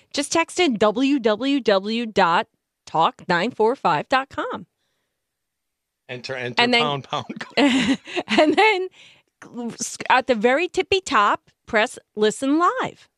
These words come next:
Speaker 1: Very simple.
Speaker 2: Not everybody has free data.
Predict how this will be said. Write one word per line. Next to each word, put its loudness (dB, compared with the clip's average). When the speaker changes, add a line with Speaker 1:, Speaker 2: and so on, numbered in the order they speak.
Speaker 1:
Very -4
simple. -6
Speaker 2:
Not -6
everybody -4
has -4
free -4
data. -4